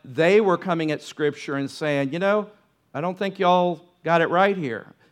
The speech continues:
And they would give the theological weight to supporting the continuationist view of the gifts of the Holy Spirit, all right? Um,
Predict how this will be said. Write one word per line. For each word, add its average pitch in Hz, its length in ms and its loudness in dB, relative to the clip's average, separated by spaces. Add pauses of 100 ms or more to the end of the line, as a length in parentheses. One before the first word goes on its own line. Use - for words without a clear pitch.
And 135 160 -2
they 190 140 4
would 196 460 0
give 170 280 0
the 147 100 -4
theological 170 1080 2
weight 120 520 -6 (1080)
to 156 240 2
supporting 160 960 2 (260)
the 151 180 2
continuationist 170 1700 -2 (520)
view 151 460 4
of 135 220 -4
the 135 80 -6
gifts 135 440 -6 (340)
of 127 140 -2
the 131 80 -6
Holy 127 320 -2
Spirit, 170 560 -4
all 127 100 -4
right? 151 240 -4 (520)
Um, 139 500 0